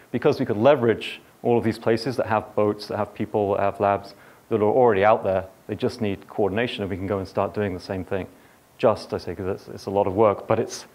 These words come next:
the infrastructure exists. If we want to tool it up for something, we, we can use it. So the question is, what would be, what we do with this capacity that we have?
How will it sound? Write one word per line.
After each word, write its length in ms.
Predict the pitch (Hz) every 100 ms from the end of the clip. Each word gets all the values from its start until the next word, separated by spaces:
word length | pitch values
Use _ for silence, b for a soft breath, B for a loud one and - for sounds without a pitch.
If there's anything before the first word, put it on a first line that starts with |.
| B B
the 80 | -
infrastructure 600 | 156 170 - 120 110 123
exists. 640 | 101 98 - 104 - - - b b b b -
If 200 | - 110
we 60 | 113
want 240 | 104 98
to 60 | -
tool 160 | 113 98
it 60 |
up 160 | 120 -
for 80 | 110
something, 420 | 107 95 95 87 B B -
we, 120 | 98
we 100 | 110
can 180 | - 95
use 200 | 107 107
it. 140 | 95 - - B B B B -
So 120 | 120
the 40 |
question 220 | 143 131
is, 100 | 117
what 160 | 101 113
would 140 | 107
be, 240 | 98 98 85 - b b b b b
what 100 | 110
we 100 | 101
do 160 | 120 135
with 120 | 101
this 260 | 98 - - b b b b -
capacity 440 | 110 107 - 104
that 100 | 90
we 160 | 95 85
have? 280 | 98 87